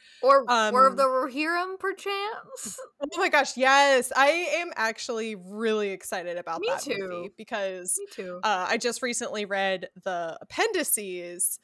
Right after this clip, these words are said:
Speaker 2: and then that's where, you know, you read the, the history of Rohan, then it's like, "Oh my God, there was this king named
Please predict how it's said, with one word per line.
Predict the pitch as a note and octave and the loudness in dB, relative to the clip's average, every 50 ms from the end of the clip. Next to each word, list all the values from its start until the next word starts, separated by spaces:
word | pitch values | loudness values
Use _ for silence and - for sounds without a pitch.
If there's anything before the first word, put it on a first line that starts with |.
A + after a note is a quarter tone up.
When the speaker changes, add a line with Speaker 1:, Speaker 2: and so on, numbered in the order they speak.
| _ _ _ _ _ _ _ _ - | _ _ _ _ _ _ _ _ 0
Speaker 2:
and | A3+ A3 | 0 2
then | G#3+ G#3+ G#3 | 2 0 4
that's | A3 A3+ A#3 B3 - - - | 4 6 6 4 2 -2 -2
where, | A#3 A3 A3 G#3+ G#3 G3+ G3 - - | -2 0 0 0 0 0 -2 -4 -8
you | G#3+ A3+ | -8 -6
know, | G#3 G3+ | -6 -6
you | F#3+ G3 G#3 F#3+ | -6 -6 -8 -6
read | A3+ A3+ A3+ - | -6 -8 -6 -6
the, | G3+ G3+ - - | -6 -8 -6 -6
the | G3 G#3 | -6 -2
history | F#3+ A#3+ C4+ B3+ - - A#3+ A3+ A3 | 2 2 2 2 2 -2 -2 -2 -2
of | G3+ F#3 | -2 -2
Rohan, | A3 A3+ A#3 C4 A3+ A#3 A3+ A3+ G#3 | -2 -2 -2 0 -2 -2 -2 -2 -4
then | A3+ A3+ | -8 -8
it's | A3+ - - | -8 -6 -6
like, | A#3 A3 - - | -6 -4 -2 -2
"Oh | C4 | 0
my | C4 B3+ A#3+ | 0 0 0
God, | G3 A3+ G#3+ G#3+ G3+ G3 F#3 - - | 0 0 0 0 0 -2 -4 -6 -4
there | G3+ B3 B3 B3+ | -2 -2 -2 -2
was | B3+ A#3 | -2 -4
this | - C4+ B3 - | -6 -6 -6 -8
king | - - D4+ B3+ G#3+ G3+ G#3 G#3+ | -6 -6 -6 -6 -6 -6 -6 -6
named | A3 G#3+ G#3 G#3+ | -6 -6 -6 -8